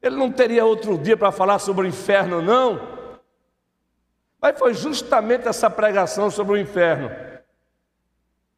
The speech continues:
que Deus usou para converter o amigo do amigo que é membro da igreja. A gente não tem que ter vergonha da palavra do Senhor Deus, não, meus irmãos.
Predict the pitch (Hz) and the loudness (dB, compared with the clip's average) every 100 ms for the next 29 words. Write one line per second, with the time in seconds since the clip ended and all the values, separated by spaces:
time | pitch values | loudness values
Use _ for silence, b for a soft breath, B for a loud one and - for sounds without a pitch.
0 | _ _ _ _ _ 156 170 160 - 107 | _ _ _ _ _ -4 -2 -2 -6 -2
1 | 170 170 160 135 156 151 147 139 143 143 | 0 0 -2 -2 0 0 0 0 0 -2
2 | 135 131 135 131 127 127 127 113 110 110 | -2 -4 -2 2 2 2 0 -2 -6 -6
3 | 120 101 110 113 120 104 98 104 113 113 | -6 -6 -6 -2 -2 -2 -4 -6 -6 -6
4 | 120 107 104 110 104 101 95 90 87 78 | -6 -6 -6 -6 -6 -6 -6 -8 -10 -12
5 | 73 - _ _ _ _ _ _ _ _ | -18 -20 _ _ _ _ _ _ _ _
6 | _ - - 196 208 196 - 196 - 190 | _ -4 0 0 0 -2 -2 -4 0 0
7 | 165 170 147 - 160 170 160 156 147 170 | 2 2 0 -2 0 0 2 0 0 2
8 | 143 139 151 147 147 147 160 151 143 156 | 2 4 2 0 -2 -4 -2 0 2 0
9 | 143 107 120 147 143 135 120 120 123 120 | 0 -2 -2 0 0 -2 -2 -2 -2 -2
10 | 107 - | -4 -10